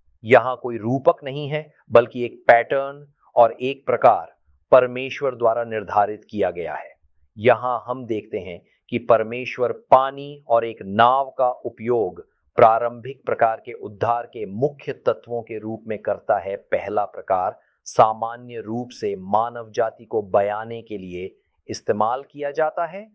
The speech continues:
दूसरा प्रकार इब्रानियों को बचाने के लिए। अब इस बिंदु पर एक अच्छा सवाल यह है कि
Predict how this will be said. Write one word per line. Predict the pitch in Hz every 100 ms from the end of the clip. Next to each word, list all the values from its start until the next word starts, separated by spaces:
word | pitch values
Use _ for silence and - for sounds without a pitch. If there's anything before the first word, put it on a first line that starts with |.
| _ _ _ 269
दूसरा | 262 - 113
प्रकार | - 87 - 78 85 151 _ _ -
इब्रानियों | 123 113 120 120 120 117
को | 110 117 117
बचाने | 98 101 - 87 87
के | 80 78
लिए। | 69 _ _ _ _ _ _ _ _ -
अब | 117 90 _ _ _ _ _ _ -
इस | 277
बिंदु | 233 226 247
पर | 190
एक | 202 185
अच्छा | - 214
सवाल | 185 135 131
यह | 120 127 123
है |
कि | 135 135